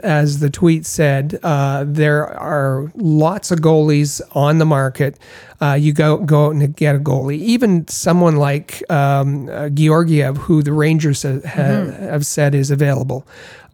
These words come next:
Speaker 1: Um, this was, this was easy for Marc Bergevin, and he made it into an absolute mess.
Speaker 2: Well, and you saw goaltenders moving on Saturday. It's not like there wasn't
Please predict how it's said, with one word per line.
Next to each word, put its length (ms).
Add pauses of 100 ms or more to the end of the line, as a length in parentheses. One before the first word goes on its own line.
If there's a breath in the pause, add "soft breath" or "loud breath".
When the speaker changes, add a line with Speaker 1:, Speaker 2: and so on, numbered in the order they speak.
Speaker 1:
Um, 640 (100)
this 540
was, 400
this 360
was 640 (240)
easy 380
for 280
Marc 280
Bergevin, 680 (320 loud breath)
and 160
he 80
made 240
it 120
into 300
an 120 (100)
absolute 640
mess. 520 (440)
Speaker 2:
Well, 200
and 160
you 80
saw 480 (140)
goaltenders 640
moving 400
on 160
Saturday. 640 (460)
It's 160
not 240
like 300
there 140
wasn't 680